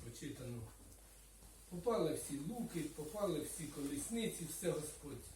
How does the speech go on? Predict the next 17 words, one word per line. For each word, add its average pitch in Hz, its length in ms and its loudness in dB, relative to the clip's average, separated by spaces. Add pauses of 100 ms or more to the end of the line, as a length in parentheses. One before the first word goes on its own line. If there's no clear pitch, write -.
(360)
зробить. 139 280 2 (1800)
М, 117 300 -4 (640)
буде 147 200 2
захищати. 151 800 -2 (2000)
Багато 190 300 0
хто 190 180 -4
може 170 280 2
свідкувати, 160 680 0 (140)
хто 131 380 -4 (760)
був 170 160 2 (100)
тут 151 180 -2
в - 220 -10
Тростянці, 143 800 -4 (200)
коли 143 160 -4
були, 131 400 -4 (1600)
летіли 170 360 2
снаряди, 156 640 4